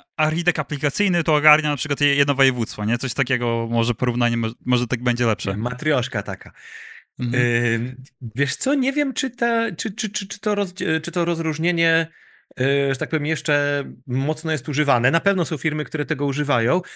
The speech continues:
Speaker 2: Natomiast określenia, y, Enterprise Architect, to powiem ci, że nie wiem, czy od dziesięciu lat jakoś się z nim wiele razy spotkałem. Jakoś nie kojarzę, żeby mi się obiło oczy. Kiedyś jak najbardziej, nie?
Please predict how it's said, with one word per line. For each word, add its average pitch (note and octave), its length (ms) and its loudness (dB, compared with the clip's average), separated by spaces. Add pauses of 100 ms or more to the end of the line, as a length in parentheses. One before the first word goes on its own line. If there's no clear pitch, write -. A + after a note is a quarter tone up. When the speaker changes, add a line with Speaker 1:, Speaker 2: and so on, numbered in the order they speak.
(120)
Speaker 2:
Natomiast F#3 540 -2
określenia, G3+ 920 -2 (120)
y, C#3+ 280 -4
Enterprise E3+ 640 -2
Architect, C3+ 640 -2
to D3 100 -8
powiem E3 320 -2
ci, E3+ 140 -8
że D3+ 420 -2 (480)
nie A2+ 140 -4
wiem, G#3+ 180 -2
czy G3 160 -4
od F3 120 -4
dziesięciu D#3+ 540 -4
lat C#3+ 380 -4 (580)
jakoś C#3 300 -2
się D3 160 -2
z B2 60 -4
nim B2 1040 -4
wiele B2+ 220 -4
razy B2 220 -2
spotkałem. A#2 460 -6
Jakoś D#3+ 220 -6
nie F3 100 -4
kojarzę, F3 280 0
żeby D#3+ 160 -2
mi D#3+ 80 -4
się E3 120 -2
obiło C#3+ 320 2
oczy. G#2+ 180 -4
Kiedyś E3 320 2
jak E3 120 -2
najbardziej, G#2 520 -2
nie? C3 180 -4